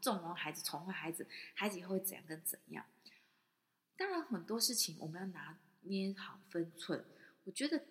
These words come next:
该给的，就是该给孩子正确的观念就要给，然后我们那个界限点要踩清楚，然后让孩子知道我们是有原则的。其实孩子反而比我们大人更好受教育。这是给各位参考的部分。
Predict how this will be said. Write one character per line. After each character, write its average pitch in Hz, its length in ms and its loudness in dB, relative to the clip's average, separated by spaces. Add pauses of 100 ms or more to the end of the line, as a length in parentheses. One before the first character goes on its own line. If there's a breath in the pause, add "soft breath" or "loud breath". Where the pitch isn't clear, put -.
该 339 320 6
给 110 320 2
的， - 240 -8
就 - 100 -4
是 339 140 2
该 359 240 0
给 277 100 -4
孩 170 160 -2
子 190 200 -6
正 247 200 6
确 220 160 0
的 170 80 0
观 180 320 2
念 165 200 -2
就 214 100 -2
要 190 100 2
给， - 300 -6 (240 loud breath)
然 208 160 -6
后 294 240 -2
我 165 140 0
们 175 100 -8
那 311 80 -4
个 277 80 2
界 262 320 2
限 214 260 2
点 156 220 -8
要 - 120 -8
踩 - 280 -2
清 190 300 2
楚， - 240 -2 (320 loud breath)
然 247 160 -2
后 294 80 2
让 330 120 4
孩 233 200 2
子 196 100 -2
知 208 140 0
道 214 120 2
我 160 140 4
们 - 100 -4
是 - 120 4
有 165 160 2
原 143 260 0
则 - 220 -2
的。 - 160 -10 (200 loud breath)
其 - 140 -6
实 294 180 2
孩 214 240 -2
子 175 280 -2 (520)
反 151 200 -10
而 208 180 -6
比 196 80 0
我 180 60 2
们 - 180 -12
大 165 160 -8
人 160 160 -10
更 165 160 -8
好 - 180 -20
受 - 280 -6
教 - 340 -4
育。 - 100 -10 (960 soft breath)
这 302 160 2
是 269 140 0
给 160 220 0
各 202 120 -2
位 185 160 4
参 175 200 -2
考 - 240 -8
的 - 340 4
部 - 160 -2
分。 - 160 -6